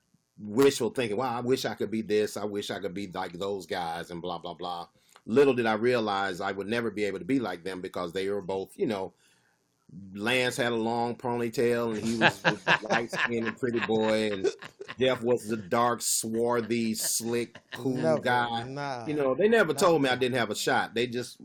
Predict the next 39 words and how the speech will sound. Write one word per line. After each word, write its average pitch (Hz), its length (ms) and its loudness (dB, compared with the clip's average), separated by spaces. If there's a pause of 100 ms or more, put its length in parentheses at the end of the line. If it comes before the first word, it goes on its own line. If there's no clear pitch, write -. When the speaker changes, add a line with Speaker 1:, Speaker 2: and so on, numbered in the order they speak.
(180)
Speaker 1:
you 147 140 -4
Speaker 3:
You - 0 -
Speaker 1:
know, 185 140 4
they 202 120 6
Speaker 3:
did. - 0 -
Speaker 1:
took 123 240 0
pity - 180 -14
on 110 120 -4
me 104 100 -2
and 104 100 -4
hung 104 160 -2
out 92 160 -4
with 85 160 -8
me. 82 160 -10 (180)
Speaker 3:
Nah, 123 220 -8
you 139 180 -8
Speaker 1:
And 214 140 0
Speaker 3:
were, - 20 -6
Speaker 1:
I 196 60 -6
learned 190 260 -4
Speaker 3:
I 180 60 2
always 233 200 4
Speaker 1:
other - 60 -6
Speaker 3:
thought 180 180 0
you 175 60 -2
were 147 80 -2
Speaker 1:
things. - 20 -2
Speaker 3:
hilarious. 127 720 -6 (320)
Speaker 2:
Now, 160 280 -4
uh, 143 260 -4
how, 202 220 0
first 226 200 -2
of 214 40 -4
all, 170 60 -2
how 202 160 4
was 196 120 -2
Diane? 165 520 -4 (560)
Speaker 1:
Diane 147 400 2
is 143 140 -4